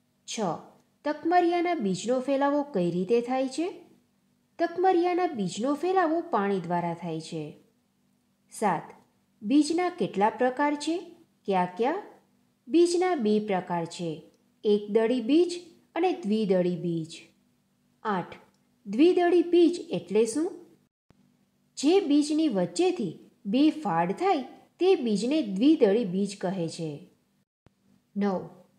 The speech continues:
શાના છોડ બીજ વગર પણ ઉગાડી શકાય છે? બટાટા, ગુલાબ, મહેંદી, કેળા, જામફળ, દાડમ, બોરડી વગેરેના છોડ બીજ વગર પણ ઉગાડી શકાય છે.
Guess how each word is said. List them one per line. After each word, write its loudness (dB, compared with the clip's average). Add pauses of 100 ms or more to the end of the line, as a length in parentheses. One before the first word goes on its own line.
(180)
શાના 0
છોડ 0 (200)
બીજ 0
વગર 2
પણ -2
ઉગાડી -4
શકાય 0
છે? -8 (640)
બટાટા, -2 (280)
ગુલાબ, 0 (440)
મહેંદી, -2 (380)
કેળા, 2 (420)
જામફળ, 0 (340)
દાડમ, 0 (340)
બોરડી 2 (320)
વગેરેના 2
છોડ -2 (260)
બીજ 2
વગર 0
પણ -2
ઉગાડી -2
શકાય -8
છે. -12